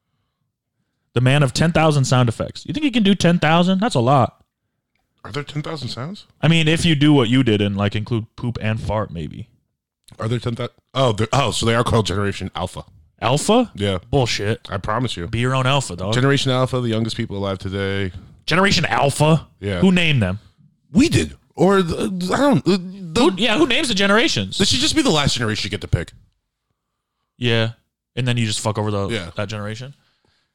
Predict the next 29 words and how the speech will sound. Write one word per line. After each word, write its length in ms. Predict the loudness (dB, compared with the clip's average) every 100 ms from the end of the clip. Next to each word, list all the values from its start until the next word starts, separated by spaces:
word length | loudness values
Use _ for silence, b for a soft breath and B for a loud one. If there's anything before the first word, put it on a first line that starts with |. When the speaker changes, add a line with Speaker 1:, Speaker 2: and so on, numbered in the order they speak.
| _ _ -8
Speaker 1:
Who 100 | -2
names 220 | 0 0
them, 80 | 0
though, 80 | 0
for 120 | 0
real? 340 | 0 0 -2 -8
Who 80 | -6
names 160 | -4 -2
the 40 |
generations? 460 | -2 0 -2 -6 -10
The 60 |
government? 400 | -8 -6 -4 -4 _ _ _
Speaker 2:
No. 520 | -4 -2 0 -2 -4 -12 -10
It's 280 | -8 -6 -4
like 100 | -2 0
Speaker 1:
Like 20 |
Speaker 2:
a 160 | 0 2
Speaker 1:
Time 400 | 2 0 0 0
magazine 440 | 2 2 2 2 2
or 20 |
Speaker 2:
No, 100 | 2
it's 100 | 2
Speaker 1:
something? 180 | 0 0
Speaker 2:
like 60 | -2
a 20 |
section 480 | -2 -4 -4 -8 -10
of 120 | -12
the 40 |
government. 380 | -14 -16 -16 -18